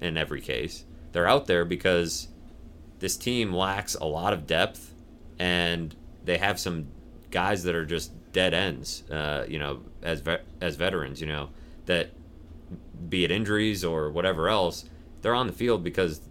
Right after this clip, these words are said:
this team is, is very thin, and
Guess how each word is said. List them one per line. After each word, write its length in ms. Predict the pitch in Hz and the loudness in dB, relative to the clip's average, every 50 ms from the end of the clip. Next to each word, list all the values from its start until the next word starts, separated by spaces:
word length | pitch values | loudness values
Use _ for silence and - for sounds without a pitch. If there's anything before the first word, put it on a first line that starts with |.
| - | -4
this 180 | - 87 85 - | -2 -2 -2 -2
team 300 | - - 101 98 92 90 | -2 -2 -2 0 0 0
is, 380 | 85 80 76 78 - - - - - - - - - - - - - | 0 0 -2 -2 -6 -8 -10 -12 -16 -18 -18 -18 -18 -18 -18 -10 -8
is 120 | 82 78 | -8 -4
very 280 | 71 85 101 110 107 90 | 2 4 4 6 6 4
thin, 360 | 85 - 98 92 - 50 - - - - - - - | 2 2 0 0 0 -2 -6 -12 -14 -16 -16 -8 -2
and 520 | - 90 90 87 87 85 82 80 76 - | 2 2 4 4 4 2 0 0 -4 -6